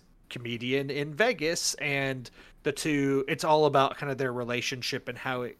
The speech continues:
grows. And, uh, I would say, Gary, you said you watched a few, so I don't know if you just weren't a big fan or why you deci-, maybe decided not to stick with it, but I've actually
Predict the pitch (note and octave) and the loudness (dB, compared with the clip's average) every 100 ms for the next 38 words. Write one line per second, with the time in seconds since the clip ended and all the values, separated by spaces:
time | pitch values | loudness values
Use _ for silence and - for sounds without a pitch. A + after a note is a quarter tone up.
0 | _ - C3 B2 G2+ F#2 - D#3+ F3 F3 | _ -8 -4 -2 -4 -8 -8 0 2 2
1 | F3 F3+ D#3 - C3 B3+ - - - A#3+ | 4 6 4 2 0 0 0 -2 2 2
2 | D#3+ F3 A3+ A3+ A#3+ F#4 D4+ B3+ A#3+ - | 2 4 4 2 0 0 0 0 0 -2
3 | - F#3 D#3 E3+ G3 F#3 F3 D#3 - - | -4 -2 0 2 2 4 4 4 -2 -20
4 | - - D3+ F#3 D3 D3+ F3 F3 D3+ C3+ | -10 -6 0 2 2 2 4 4 4 2
5 | - E3+ E3+ E3 D3+ D3 D3+ D#3+ D3+ C3+ | 2 4 6 6 4 4 4 4 2 -2
6 | - E3 D#3 D3 C#3 C3+ D#3 D3 D3+ C#3 | 0 0 0 0 -2 0 0 0 -4 -6
7 | C#3 D3 - E3 A3 - - F3 C4 F4+ | -6 -4 -4 0 0 2 2 6 6 4
8 | G#4+ - A4+ | 0 4 4